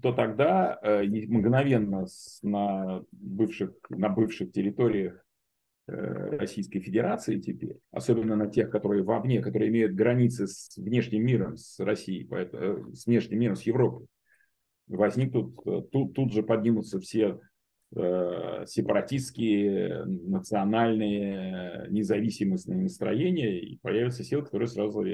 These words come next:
говорят: "Давайте мы займем свою независимость". Пускай будет Ингрия, Карелия и так далее. Но для этой цели, для этой цели всё-таки главное, э, что должно произойти, это резкое взрывообразное ослабление центральной власти в России.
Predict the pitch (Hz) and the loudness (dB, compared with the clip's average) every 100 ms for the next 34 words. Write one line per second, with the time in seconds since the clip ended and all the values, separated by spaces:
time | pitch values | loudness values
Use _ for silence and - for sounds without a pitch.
0 | - - _ _ _ 95 95 113 120 107 | -4 -10 _ _ _ -2 -2 0 -2 -2
1 | 101 101 107 101 101 98 95 - - 123 | -2 0 -2 -2 -2 -2 -4 -6 -14 -18
2 | - _ 104 98 95 90 123 113 104 - | -20 _ -4 -2 -2 -2 0 2 0 -2
3 | 95 104 104 98 - 123 90 - _ _ | -2 0 -2 -4 -10 -12 -12 -14 _ _
4 | _ - 104 139 156 131 - 180 147 - | _ -6 2 4 4 0 2 4 2 -2
5 | - _ _ - 104 135 127 120 143 131 | -14 _ _ -2 4 4 4 2 2 2
6 | 117 - 110 117 127 120 107 95 90 - | -2 -2 0 4 4 4 2 0 -4 -8
7 | 98 95 95 92 92 92 92 92 - - | -6 -2 -2 -2 -2 -2 -4 -4 -6 -10
8 | - - - 104 104 101 101 104 98 107 | -14 -16 -4 0 0 0 -2 -2 0 0
9 | 107 147 127 104 101 123 120 - 104 101 | 2 2 2 2 2 2 2 0 -2 0
10 | 101 104 104 117 107 101 95 98 95 104 | 0 0 0 0 0 -2 -4 -4 -2 -2
11 | 104 95 - 95 98 95 90 92 90 - | -2 -6 -8 -4 -2 -2 -2 -4 -6 -10
12 | - - - - | -12 -12 -14 -20